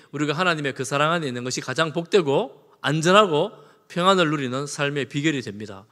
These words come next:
그러니 하나님 사랑한다 고백하고 "하나님, 저도 그 사랑대로 살겠습니다." 고백하면서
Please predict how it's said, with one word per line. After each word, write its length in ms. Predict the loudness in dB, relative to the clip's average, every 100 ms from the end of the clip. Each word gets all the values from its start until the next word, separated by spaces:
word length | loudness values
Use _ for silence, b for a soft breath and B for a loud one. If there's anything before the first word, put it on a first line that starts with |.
| b b b b _
그러니 200 | -6 -2
하나님 300 | -2 -2 -4
사랑한다 440 | -8 -6 -6 -6
고백하고 640 | -6 -8 -8 -10 -12 -14 -16 _ b b b b
"하나님, 240 | -2 -2 -2
저도 240 | -4 -6
그 80 | -6
사랑대로 400 | -6 -6 -4 -6
살겠습니다." 600 | -4 -2 -2 -2 -4 -4
고백하면서 840 | -6 -8 -10 -12 -14 -14 -16 -16